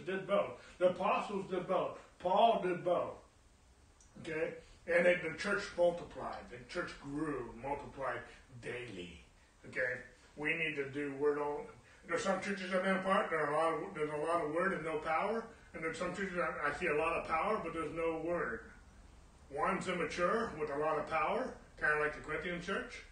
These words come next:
And then there's some, some others who, uh, they're, they're very, they're very educated, they're very discipled, but nothing's working. They're not doing anything. Uh, and so, uh, we, we, we need both.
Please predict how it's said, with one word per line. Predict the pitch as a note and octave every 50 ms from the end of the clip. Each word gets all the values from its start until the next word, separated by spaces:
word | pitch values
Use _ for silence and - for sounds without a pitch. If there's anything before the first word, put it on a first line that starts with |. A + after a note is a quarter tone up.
| - - - - - - -
And | D#3 D3+
then | D3+ D#3 D#3
there's | D3+ D3+ D3+ -
some, | E3+ E3 - - E3
some | E3 E3 F3
others | F#3 G3 G3 F#3+ F3
who, | E3+ E3+ E3 D#3+ D#3+
uh, | D#3 C3+ - - - - - -
they're, | D3 D3 D3 D3+ D3+
they're | D3+ D3+ D3 D3
very, | D#3 D#3+ E3+ F3+ F#3 F#3 F#3 - - - - - -
they're | D#3 D3+ D3+
very | D3+ D#3+ F3 F#3+ F#3+ F#3+ F#3+
educated, | F#3 G3 G3 - F3 - F#3 F3 F3 F3 E3
they're | D3+ D3 C#3+
very | D#3+ E3+ F3 F3+ F3 F3 - - - -
discipled, | F3 - - - F3+ G#3 A3+ - - E3 D3+ D3+ - - - - - - - -
but | D#3 D3+ D3+ D#3 - - - - - - - - - - - - - - - - - A#2 A2+ - - -
nothing's | C#3 D3+ D3 - F3 D#3+ C#3 C3 D#3+
working. | G3+ G#3+ - - - - - - - - - - _ - - - - - - - - - - -
They're | C#3+ C3+
not | C3 B2+ B2+ B2+ C3 C3
doing | C#3+ D3+ G3+ - - G2+
anything. | F#2 F2 E2+ - - - - - - - - - - - - - - - - _ - - -
Uh, | B2+ C3 C#3+ C#3 C3+ - - -
and | - -
so, | - D3+ C#3 C3 B2+ B2 A#2+ - - - - - -
uh, | - B2+ B2 A#2 A#2 A#2 G#2+ - - - - - - - C3+ C3+
we, | C3+
we, | C3+ C#3+ D3+ D3
we | D3+ D#3
need | D#3+ D#3 - -
both. | C#3+ C3 - -